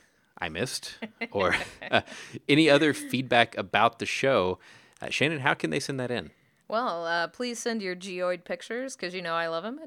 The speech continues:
Speaker 2: to show at don't panic geocast dot com. And, uh, let's keep these, uh, Twitter convos going. They're super interesting.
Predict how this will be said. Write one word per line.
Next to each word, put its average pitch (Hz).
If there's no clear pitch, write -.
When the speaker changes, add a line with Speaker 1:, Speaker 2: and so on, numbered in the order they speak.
Speaker 2:
to 165
show 214
at 180
don't 185
panic 185
geocast 175
dot 170
com. 190
And, 175
uh, 175
let's 190
keep 247
these, 220
uh, 196
Twitter 226
convos 175
going. 165
They're 170
super 185
interesting. 170